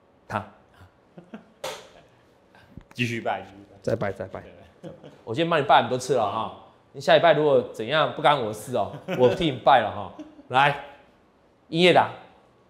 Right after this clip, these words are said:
Speaker 1: 也是跌破月均线之后形成一个月季均线的区间震荡，什么情况下可以翻多？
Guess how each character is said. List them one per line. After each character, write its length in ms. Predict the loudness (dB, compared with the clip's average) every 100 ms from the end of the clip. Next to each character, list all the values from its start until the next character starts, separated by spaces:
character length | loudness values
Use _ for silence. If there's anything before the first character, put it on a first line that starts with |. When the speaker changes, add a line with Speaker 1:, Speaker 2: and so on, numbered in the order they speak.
| _ _ _
Speaker 1:
也 100 | -2
是 80 | 2
跌 120 | 4
破 120 | 4
月 80 | 2
均 160 | 0 -2
线 180 | -2 -2 -10 -20
之 120 | 2
后 80 | 4
形 200 | 4 2
成 120 | -2
一 40 | -2
个 80 | 0
月 200 | 2 2
季 180 | 2
均 160 | -6 -6
线 120 | -2
的 80 | -2
区 160 | -2 -6
间 140 | -4
震 160 | -4 -2
荡， 160 | -4 -6 -20 _
什 140 | 0
么 100 | 2
情 140 | 2 2
况 140 | 0
下 160 | 2 2
可 80 | 0
以 60 |
翻 180 | -4 -6
多？ 180 | -8